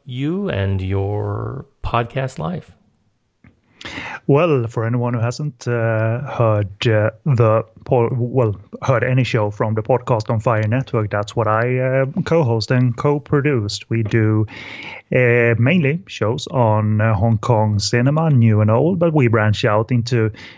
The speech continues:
Speaker 2: Korean cinema, into Japanese cinema, into adult-oriented Hong Kong and Taiwanese cinema, and, uh, even do shows focused on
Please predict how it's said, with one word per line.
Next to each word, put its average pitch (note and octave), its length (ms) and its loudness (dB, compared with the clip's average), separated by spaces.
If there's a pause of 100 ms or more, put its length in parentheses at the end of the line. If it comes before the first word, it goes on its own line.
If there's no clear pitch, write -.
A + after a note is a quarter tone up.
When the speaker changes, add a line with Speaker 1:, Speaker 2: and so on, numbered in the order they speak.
Speaker 2:
Korean C3 320 2
cinema, E3 400 0
into - 460 -6 (100)
Japanese C#3+ 500 -2
cinema, D3 600 0
into A2+ 720 2
adult-oriented B2+ 1160 0
Hong B2+ 360 -2
Kong C3 200 0
and C3 80 2
Taiwanese C3 420 0
cinema, D3+ 500 -2
and, A#2 480 -2
uh, A#2 480 2
even G#2+ 220 2
do G#2 120 6
shows G#2 300 2
focused A#2 360 2
on A2+ 160 4